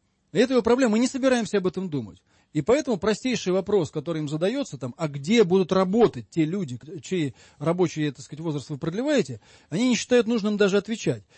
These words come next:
Ну, потому что, во-первых, ответа у них нету. Но они не считают даже нужным отвечать, потому что именно это, на самом деле, э, людей, собственно говоря, и раздражает, потому что, на самом деле, работать этим людям негде. В экономике не создаётся такое количество рабочих мест,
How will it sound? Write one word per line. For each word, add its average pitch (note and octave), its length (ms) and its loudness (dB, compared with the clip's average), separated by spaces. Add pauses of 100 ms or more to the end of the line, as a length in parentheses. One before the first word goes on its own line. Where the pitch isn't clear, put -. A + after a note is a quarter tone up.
(120)
Ну, F3 80 -4
потому F#3+ 160 -2
что, - 100 0
во-первых, E3+ 220 0
ответа F#3 340 0
у C#3 60 -4
них D3 180 -6
нету. G3 400 -2 (400)
Но D#3 100 -2
они C#4+ 180 2
не C4+ 40 2
считают A#3 320 2
даже A3 180 2
нужным G#3+ 260 0
отвечать, A#3+ 420 -2
потому A3 260 -2
что G3+ 180 -2 (200)
именно A3+ 240 4
это, A#3 340 0
на F#3 120 -4
самом G#3 220 -4
деле, F#3 260 2 (220)
э, D3 140 0
людей, E3+ 300 0
собственно - 340 -4
говоря, E3+ 420 2
и F3 220 -2
раздражает, F3+ 520 2
потому C#3+ 120 -4
что, - 120 -8
на E3 40 -4
самом A3+ 220 -2
деле, F3 140 0
работать E3+ 440 0
этим E3+ 380 -2
людям E3+ 260 0
негде. D3+ 320 0
В A#2 80 -6
экономике F3+ 400 -4
не F3+ 80 0
создаётся G3 420 2
такое D#3+ 220 0
количество C#3+ 420 -4
рабочих B2 320 -10
мест, G#2+ 240 -16